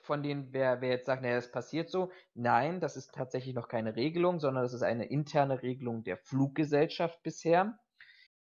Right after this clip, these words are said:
Ähm, sprich, das verbindlich zu überprüfen, äh, festzuschreiben und genauso, ähm, unterstützen die Grünen das, äh, die entsprechende Änderung am Luftsicherheitsgesetz, wobei natürlich nicht ganz klar ist, welche verschärfte Überprüfungen da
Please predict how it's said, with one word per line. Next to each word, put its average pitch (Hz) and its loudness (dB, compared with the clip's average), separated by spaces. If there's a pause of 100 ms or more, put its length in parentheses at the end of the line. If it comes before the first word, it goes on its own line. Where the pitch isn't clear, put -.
(120)
Ähm, 143 2 (160)
sprich, - 0
das - 2 (140)
verbindlich 190 -2
zu - -8
überprüfen, 196 -4
äh, 135 2
festzuschreiben 156 0 (260)
und 131 -6
genauso, 156 2 (240)
ähm, 139 0
unterstützen 131 -6
die 127 -8
Grünen 131 -4
das, 113 -2
äh, 98 -2
die 120 -6
entsprechende 123 -4
Änderung 120 -2
am 113 0
Luftsicherheitsgesetz, 165 0
wobei 135 4
natürlich 139 -6
nicht 143 -8
ganz 131 -6
klar 127 2
ist, 117 -6
welche 127 -2
verschärfte 123 -4
Überprüfungen 117 -8
da 101 -2